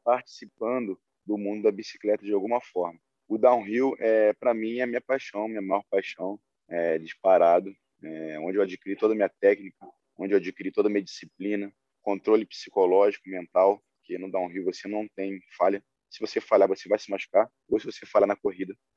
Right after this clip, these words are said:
por um detalhe, você perde um, dois segundos que fazem a total diferença, né? Quem pratica downhill tem que ter um controle mental maior de todos, de todos os esportes que eu já pratiquei, né? No mountain bike e fora do mountain bike também.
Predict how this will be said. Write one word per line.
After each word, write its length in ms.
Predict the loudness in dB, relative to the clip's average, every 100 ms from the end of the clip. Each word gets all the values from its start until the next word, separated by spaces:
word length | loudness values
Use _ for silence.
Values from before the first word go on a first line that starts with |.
| _ -2
por 120 | 0
um 60 | 4
detalhe, 380 | 4 6 6
você 240 | 4 -6 -14 0
perde 300 | 0 0 -4
um, 100 | -2
dois 220 | -2 -2
segundos 320 | -6 -8 -6 -6
que 140 | -6 0
fazem 240 | 0 0
a 80 | -12 _
total 320 | -8 2 4 4
diferença, 540 | 2 -2 -2 -2 -10 _ -10
né? 100 | -10
Quem 180 | -8 -6
pratica 380 | -2 -2 -2 0
downhill 440 | 0 0 -2 -4 -4
tem 140 | -8
que 80 | -6
ter 60 | -6
um 40 |
controle 440 | 0 0 2 2
mental 440 | 2 0 4 4 2 0
maior 320 | 2 4 2
de 140 | 0
todos, 260 | 0 0 0 _
de 200 | -14 -4
todos 240 | -4 -2
os 80 | -4
esportes 300 | 0 -2 -2
que 80 | -4
eu 40 |
já 40 |
pratiquei, 520 | 0 -2 -4 -8 -8 -6
né? 180 | -4 -4 -4
No 100 | -6 -2
mountain 260 | 0 4
bike 200 | 4 4
e 40 | 2
fora 220 | 0 2
do 60 |
mountain 340 | 0 -6 -6 -2
bike 200 | -2 -2
também. 220 | -16 -16